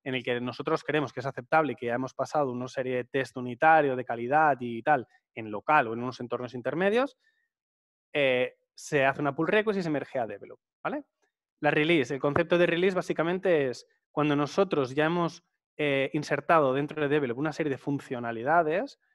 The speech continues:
hablamos con el, eh, con, con, con el equipo y decimos, "Oye, vamos a generar una release". Una release no es más que un snapshot en el tiempo de la rama de Develop. Cogemos Develop, la sacamos y decimos, "Vale, tú te quedas ahí, vamos a testearte", ¿vale?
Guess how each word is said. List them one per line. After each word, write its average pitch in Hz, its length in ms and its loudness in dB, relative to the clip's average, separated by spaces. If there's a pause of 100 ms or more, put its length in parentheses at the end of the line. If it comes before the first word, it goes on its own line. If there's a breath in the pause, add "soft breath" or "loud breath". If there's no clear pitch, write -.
(200)
hablamos 127 420 0
con 117 200 -10
el, 110 340 -12
eh, 113 320 -14
con, 113 300 -20
con, 113 340 -20
con 120 200 -20
el 113 120 -16
equipo 175 380 0
y 143 100 0
decimos, 123 340 -8
"Oye, 131 120 -2
vamos 139 260 -2
a 185 60 0
generar 139 480 0
una 170 140 0
release". 123 360 -4
Una 160 100 2
release 160 280 -2
no 170 60 -2
es 143 80 -6
más 160 200 -2
que - 100 -8
un 135 140 -2
snapshot 151 440 -6
en 147 80 0
el 123 140 -6
tiempo 175 380 -2
de 151 80 0
la 127 120 0
rama 147 240 0
de 127 140 -2
Develop. 117 400 -6 (360)
Cogemos 143 420 -2
Develop, 190 360 4
la 139 100 2
sacamos 180 520 0
y 175 40 0
decimos, 131 320 -2
"Vale, 135 260 2
tú 160 100 -8
te 170 80 -4
quedas 170 300 2
ahí, 160 160 2
vamos 160 260 0
a 160 60 -2
testearte", 120 560 -6 (160)
¿vale? 190 240 -6